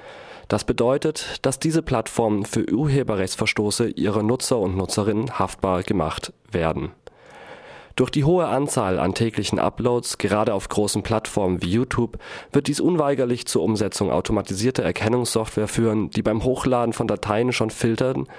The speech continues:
was überhaupt auf die Seite kommt. Diese Upload-Filter bringen mehrere Probleme mit sich. Klar ist, dass eine Fehlerquote nicht zu verhindern ist. Doch auch werden viele Arten von Inhalten, wie Memes,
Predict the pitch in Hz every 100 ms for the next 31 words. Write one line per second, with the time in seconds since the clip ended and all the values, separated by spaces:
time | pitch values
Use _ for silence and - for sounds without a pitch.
0 | - - - - - 113 - - 135 113
1 | - - - 98 127 104 80 - - 82
2 | - - - _ - - - - - 123
3 | 104 - 147 139 - 123 120 113 92 127
4 | 151 123 98 92 87 90 - - 120 95
5 | 87 76 - 78 - - - - - 123
6 | 143 113 151 - - - 127 143 147 127
7 | 120 117 110 104 110 107 - 107 - 113
8 | 120 107 85 - - - - - - -
9 | - - 113 - 131 131 123 117 - 147
10 | 117 92 117 113 - 98 117 123 123 120
11 | 123 120 - - 107 104 117 135 143 -